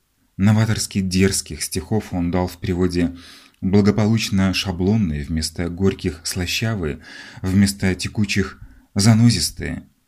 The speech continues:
мы почти бессилен доказать рядовому читателю, что ему всучили фальшивку. Я вспоминаю пятистишие Пушкина, переведённое на немецкий язык и с немецкого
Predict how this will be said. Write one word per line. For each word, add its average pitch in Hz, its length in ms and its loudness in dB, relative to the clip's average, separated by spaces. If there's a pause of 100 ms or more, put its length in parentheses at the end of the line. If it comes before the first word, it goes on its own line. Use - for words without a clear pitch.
(2000)
мы 123 480 10 (460)
почти - 360 -2
бессилен 104 480 2
доказать 95 480 -2
рядовому 87 440 0
читателю, 107 640 -2 (380)
что - 240 -4
ему 90 580 0
всучили 92 400 -6
фальшивку. - 680 -10 (760)
Я 160 240 4
вспоминаю 135 800 2 (240)
пятистишие 113 760 -2
Пушкина, 127 800 -2
переведённое 82 500 0
на 85 140 0
немецкий 82 400 -2
язык 127 300 -2
и 131 240 -4
с - 140 -4
немецкого 113 520 0